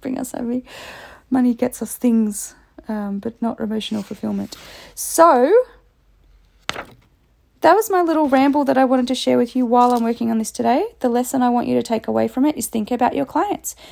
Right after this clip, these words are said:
Focus on your clients, your market, and grab a pen and paper and sit down and think about what could I, what do they want? What do they keep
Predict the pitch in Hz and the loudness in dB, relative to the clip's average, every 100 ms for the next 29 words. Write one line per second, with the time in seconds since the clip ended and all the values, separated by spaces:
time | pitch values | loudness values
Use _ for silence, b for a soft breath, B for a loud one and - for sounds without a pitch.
0 | B - 240 240 233 254 254 254 - 220 | B -2 -2 -2 -2 0 0 -2 -2 0
1 | 254 - 269 233 208 220 294 - B B | 0 -2 -2 0 0 0 -2 -4 B B
2 | B B 247 233 233 - 220 220 269 277 | B B 2 2 0 0 2 4 2 0
3 | 269 262 214 208 247 - 226 - 247 240 | 2 2 0 2 2 2 -2 -4 -2 2
4 | 214 220 - 220 247 254 254 233 220 - | 2 2 -2 -4 -2 -2 0 4 4 2
5 | 202 233 - 262 262 254 _ _ _ - | 0 0 0 0 0 0 _ _ _ -12
6 | 214 269 330 311 254 339 247 - _ _ | -2 0 4 2 4 2 0 -6 _ _
7 | _ _ _ _ - 277 311 311 - 277 | _ _ _ _ 0 2 4 2 0 -2
8 | 285 | -2